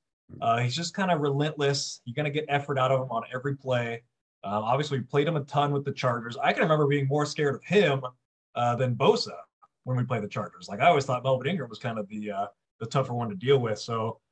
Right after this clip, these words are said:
um, I, I love getting that type of guy in here to the pass rush because, you know, we've talked about Chris Jones before. He makes those splash plays, but then he disappears a lot of the time. I think Ingram could help balance that out. Um, I was hoping he'd bring some single-digit swag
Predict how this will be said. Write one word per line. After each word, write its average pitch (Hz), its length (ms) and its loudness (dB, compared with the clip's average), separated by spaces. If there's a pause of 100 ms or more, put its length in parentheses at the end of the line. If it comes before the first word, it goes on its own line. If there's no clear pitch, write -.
(340)
um, 110 460 -2
I, 123 320 2
I 127 160 2
love 156 640 0
getting 135 300 0
that 147 260 0
type 156 280 -2
of 107 120 -12
guy 127 460 2
in 143 140 0
here 123 300 -2
to - 140 -14
the - 80 -20
pass 135 320 0
rush 117 140 -2
because, 113 320 -6
you 120 60 -6
know, 120 120 0
we've 117 80 -8
talked 139 200 2
about 143 160 2
Chris 151 200 -4
Jones 156 260 2
before. 139 220 -2
He 127 60 -2
makes 135 180 0
those 139 180 -2
splash 143 380 4
plays, 151 260 0
but 143 140 -6
then 131 80 -2
he 120 160 -6 (120)
disappears 143 520 -2
a 139 40 0
lot 123 220 4
of 117 80 -6
the 120 80 -8
time. 117 220 -2 (260)
I - 20 -18
think 135 280 -2
Ingram 156 400 0
could 123 120 -4
help - 360 0
balance 131 340 2
that 123 220 2
out. 120 340 0 (560)
Um, 104 220 -6
I 120 60 6
was 127 120 2
hoping 208 260 6
he'd 180 180 2
bring 156 220 0
some 139 300 -2
single-digit 147 920 0
swag 139 580 4